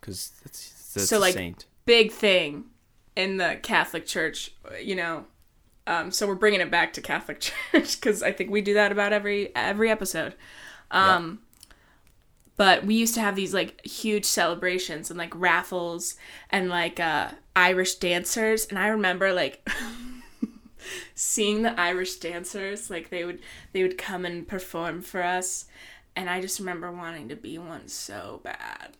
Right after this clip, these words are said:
Speaker 2: Like, th-, I thought they were so cool.
Speaker 1: Irish dancers?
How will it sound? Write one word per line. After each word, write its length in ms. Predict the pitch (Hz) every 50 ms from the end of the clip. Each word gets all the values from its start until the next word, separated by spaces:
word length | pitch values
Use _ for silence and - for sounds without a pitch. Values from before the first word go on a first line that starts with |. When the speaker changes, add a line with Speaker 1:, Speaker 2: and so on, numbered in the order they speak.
| _ _ _ _ _ _ _ _ _
Speaker 2:
Like, 320 | 277 214 165 - - - - -
th-, 160 | 202 202 202
I 120 | - 196 202
thought 240 | - 214 185 - -
they 100 | 208 180
were 140 | 160 190
so 580 | 220 - - - - 107 - - - 135 - - -
cool. 640 | - - - - 71 - - - - 57 50 - - _ _ _ _ _ _ _ _ _ _ _ _ _ - - _ _ _ _ _ _ _ _ - _ _ _ _ _ _ _ - -
Speaker 1:
Irish 360 | 95 95 104 104 98 - -
dancers? 680 | - 78 85 90 101 - - 160 175 175 175 - - -